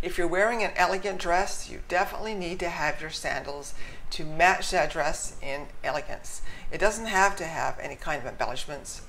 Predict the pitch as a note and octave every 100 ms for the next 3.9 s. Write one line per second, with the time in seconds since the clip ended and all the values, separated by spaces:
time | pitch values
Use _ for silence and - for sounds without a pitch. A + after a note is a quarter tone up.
0 | - - F#3 F#3 - E3+ F3 E3 - C#3+
1 | C#3+ B2+ F#2 - - - - - D#3 E3+
2 | E3+ E3+ E3 E3 - - - - - -
3 | F3+ F#3 F3 - - - - - -